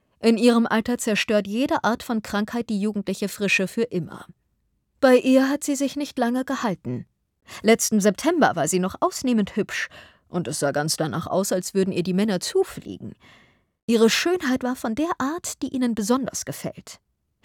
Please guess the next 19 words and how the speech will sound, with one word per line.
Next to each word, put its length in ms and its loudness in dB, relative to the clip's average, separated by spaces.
Ich 220 -4
weiß 360 -2
noch, 220 -4
dass 240 -2
Fanny 360 -6
immer 280 -2
sagte, 460 -2
sie 220 -2
würde 240 0
wohl 240 0
eher 340 2
heiraten 640 -4
und 280 -6
eine 200 4
bessere 400 2
Partie 360 -2
machen 240 -2
als 220 -4
du. 300 0